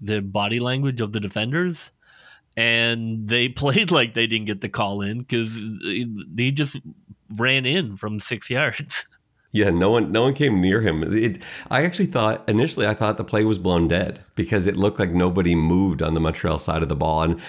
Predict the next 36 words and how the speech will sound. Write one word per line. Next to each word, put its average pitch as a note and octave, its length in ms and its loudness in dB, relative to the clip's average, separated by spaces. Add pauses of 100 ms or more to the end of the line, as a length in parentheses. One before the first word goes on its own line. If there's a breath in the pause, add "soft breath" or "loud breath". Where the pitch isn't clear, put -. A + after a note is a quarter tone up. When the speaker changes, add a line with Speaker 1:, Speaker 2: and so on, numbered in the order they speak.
Speaker 2:
I - 100 0
mean, D3+ 240 2
I'm C3+ 240 2
anxious F3 340 0
to - 120 -2
rewatch G2+ 560 0
a F#2 40 0
number F2 340 2
of D2 80 -6
things E2+ 160 2
Speaker 1:
Yeah, B2 100 2
Speaker 2:
from - 80 -2
Speaker 1:
I - 60 2
don't - 80 2
Speaker 2:
this D#2 100 2
Speaker 1:
think F3 120 -2
they, D3+ 100 2
Speaker 2:
game. C#3+ 120 0
Speaker 1:
I C3 60 2
don't E3+ 140 0
think F#3 160 -4
they F#3 80 -4
got F3 160 -2
the D#3 80 -12
call C3+ 280 -2
in. G#2+ 120 -4
I G2 80 -6
think G#2+ 200 -6
it A2 40 -2
was G#2+ 180 -2
as G#2 160 -4
simple G#2+ 280 -4
as G2 100 -6
that. A#2 240 -2
And G2+ 360 -8 (540 loud breath)
I, F#2+ 140 -6